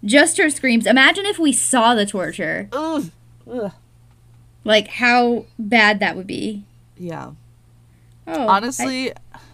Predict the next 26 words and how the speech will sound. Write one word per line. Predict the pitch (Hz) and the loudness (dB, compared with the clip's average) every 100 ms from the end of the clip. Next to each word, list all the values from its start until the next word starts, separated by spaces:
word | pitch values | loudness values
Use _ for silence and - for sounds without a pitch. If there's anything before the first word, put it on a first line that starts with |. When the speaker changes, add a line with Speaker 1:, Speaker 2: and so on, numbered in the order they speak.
| _ - _ _ _ - | _ -20 _ _ _ -10
Speaker 1:
I | |
just | 247 269 | -8 -6
Speaker 2:
what? | |
Speaker 1:
discovered | 240 233 226 220 | -8 -6 -6 -6
a | 220 | -10
cat | 233 220 | -10 -12
scratch | - - 202 - - - - | -12 -12 -12 -14 -20 -20 -14
on | 214 208 | -10 -8
my, | 202 202 - | -6 -8 -10
on | 214 214 | -10 -8
my | 202 | -6
arm. | 202 202 202 202 _ _ _ - | -6 -6 -6 -8 _ _ _ -14
Speaker 2:
Oh. | 214 190 | -10 -8
Speaker 1:
I | |
was | 208 | -8
playing | - - 208 214 208 | -6 -2 0 -2 -4
with | 208 208 - | -6 -8 -10
Tyler's | 214 190 202 190 | -6 -4 -4 -6
roommate's | 196 190 - | -8 -8 -10
cats | - - - - - - | -10 -10 -10 -14 -16 -12
last | - 202 | -12 -10
night. | 185 185 | -10 -10
Speaker 2:
Aw. | 202 135 165 - - - - - - - - | -14 -16 -18 -18 -20 -20 -20 -20 -20 -16 -12
<laughs> | 302 370 - 349 - - - _ _ - | -12 -14 -20 -20 -20 -20 -20 _ _ -6
Speaker 1:
Sorry, | - 202 202 | -2 0 2
continue. | 240 214 196 170 | 0 0 -2 -2